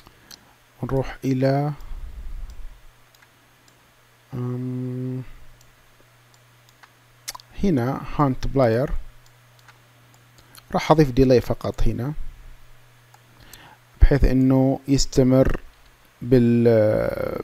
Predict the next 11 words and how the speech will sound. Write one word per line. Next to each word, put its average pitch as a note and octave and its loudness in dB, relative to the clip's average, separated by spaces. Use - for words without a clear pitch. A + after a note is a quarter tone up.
بالهانت، B2+ 0
ولكن A#2 0
راح A#2+ -2
أعطيه، B2 0
طبعًا C#3+ 4
الديلي C#3 4
مهم C3 2
جدًا C3+ 0
ح-، - -8
بحيث C3 2
إنه C3 2